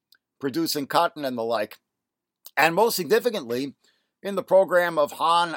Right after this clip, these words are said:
colonization of the territory, which has become much more aggressive over the past generation. Contributor Zainab Ahmed makes note of the very deep interpenetration of the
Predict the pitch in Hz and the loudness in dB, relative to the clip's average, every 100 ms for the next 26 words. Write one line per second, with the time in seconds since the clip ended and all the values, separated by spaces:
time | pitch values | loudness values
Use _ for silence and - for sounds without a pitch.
0 | - - 165 156 139 139 165 - 156 110 | -8 -2 -2 -2 -6 -6 -6 -6 -6 -8
1 | - 170 190 165 143 131 110 _ _ _ | -4 -2 -2 -2 -2 -2 -6 _ _ _
2 | _ _ - 143 131 110 139 147 143 139 | _ _ -10 -8 -6 -8 -4 -2 -2 -4
3 | - 135 180 - 156 165 156 147 - 127 | -6 4 4 4 0 4 4 2 -4 -12
4 | 113 151 160 - 117 113 - _ _ _ | -4 -2 -2 -2 -4 -6 -12 _ _ _
5 | _ 151 139 123 - 143 120 131 110 123 | _ -2 -2 -4 -2 -2 -2 -4 -6 -4
6 | 135 - 90 - _ _ _ _ _ _ | -4 -6 -12 -20 _ _ _ _ _ _
7 | _ _ - 180 - 233 226 202 185 165 | _ _ -6 -2 2 2 4 2 2 -2
8 | _ 139 - 185 220 202 190 180 147 - | _ -8 2 4 6 4 6 4 2 0
9 | 160 208 190 123 104 98 _ _ _ _ | 0 2 4 2 0 -8 _ _ _ _
10 | _ _ _ _ - 180 - 180 185 180 | _ _ _ _ -8 -6 -4 4 4 4
11 | - 156 135 131 208 226 143 185 190 - | 0 -2 0 2 0 0 -4 -4 -6 -8
12 | - 214 214 214 - 185 160 - 165 208 | -6 -4 -2 -2 -2 -2 -4 0 0 0
13 | - 180 95 - _ _ _ - 147 120 | -2 -4 -6 -14 _ _ _ -2 -2 0
14 | 147 139 | -2 -2